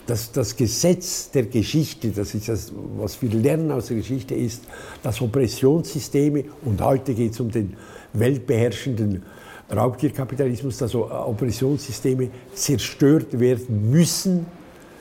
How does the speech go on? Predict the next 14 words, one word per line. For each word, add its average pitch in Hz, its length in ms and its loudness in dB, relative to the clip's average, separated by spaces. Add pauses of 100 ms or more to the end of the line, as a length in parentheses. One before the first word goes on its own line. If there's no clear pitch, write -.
(160)
damit 120 340 2
das 117 160 -2
Neue 117 500 2 (220)
entstehen 101 560 -2
kann. 82 240 -8 (300)
Jean-Paul 139 400 2
Sartre 131 360 -2
sagt, 123 260 -4
„Den 117 100 0
Feind 123 340 -2
erkennen, 131 500 -2
den 113 160 -2
Feind 117 280 -2
bekämpfen.“ 104 560 -6